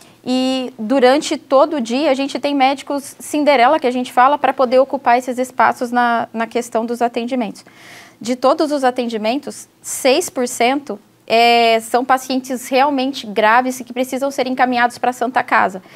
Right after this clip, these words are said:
Isso dá uma demanda muito grande, fazendo com que o paciente, muitas vezes, fique esperando um pouco mais dentro da upa. E a gente tenta acolher da melhor maneira possível pra que ele seja bem tratado até ser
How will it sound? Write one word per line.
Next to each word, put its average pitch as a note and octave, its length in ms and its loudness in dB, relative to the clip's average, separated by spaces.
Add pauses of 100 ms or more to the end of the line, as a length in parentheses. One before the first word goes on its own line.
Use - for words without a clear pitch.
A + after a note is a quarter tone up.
(220)
Isso A#3 280 -4
dá A3 200 6
uma B3+ 200 4
demanda A#3+ 400 2
muito B3+ 260 -4
grande, A#3 500 0
fazendo A3+ 460 -2
com C4 160 -4
que C4+ 100 -6
o A#3+ 60 -4
paciente, B3 480 -4
muitas C4 280 -2
vezes, A3+ 340 -2
fique A#3+ 200 -10
esperando B3 440 0
um A#3 40 -6
pouco A#3 300 -4
mais A3+ 420 -2
dentro A#3 400 -2
da A3 160 2
upa. A#3 320 -2 (500)
E A#3 360 0
a A3+ 60 4
gente A#3+ 440 -6 (380)
tenta B3 500 4
acolher A3+ 480 2
da A#3 120 2
melhor A3 260 4
maneira A3 320 0
possível A3 420 -6
pra A3+ 160 0
que A3+ 120 -4
ele A3+ 440 -2
seja A3+ 520 0
bem A3+ 360 0 (320)
tratado A#3 560 2
até A3 280 2
ser A#3+ 420 0